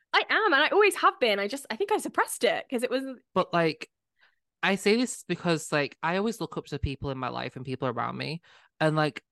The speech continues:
Speaker 2: I've looked up to you for a long time as, like,
Speaker 1: Mm.
Speaker 2: someone in my life that I find, like, very inspirational.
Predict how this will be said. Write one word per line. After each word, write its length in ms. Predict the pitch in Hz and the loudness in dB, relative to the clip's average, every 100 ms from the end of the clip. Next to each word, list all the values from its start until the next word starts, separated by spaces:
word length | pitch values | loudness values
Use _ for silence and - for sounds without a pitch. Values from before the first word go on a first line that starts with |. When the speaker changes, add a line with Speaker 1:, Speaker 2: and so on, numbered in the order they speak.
| 151 | -2
Speaker 2:
I've 240 | 170 170 | 0 2
looked 280 | 147 135 - | 0 0 -4
up 100 | - | -8
to 100 | 143 | -8
you 80 | 139 | -6
for 120 | 139 | -2
a 40 | 127 | -2
long 200 | 117 117 | -2 -4
time 260 | 120 117 117 | -4 -4 -4
as, 100 | 120 | -4
like, 240 | 117 113 | -6 -6
Speaker 1:
Mm. 0 | |
Speaker 2:
someone 260 | - 131 127 | -8 -6 -6
in 60 | |
my 80 | 120 | -6
life 200 | 117 117 | -6 -4
that 140 | 120 131 | -4 -2
I 40 | |
find, 240 | 131 120 120 | -2 -4 -6
like, 140 | 123 | -6
very 240 | 120 120 123 | -4 -4 -6
inspirational. 720 | 123 113 120 - 135 151 | -8 -8 -8 -6 -2 -2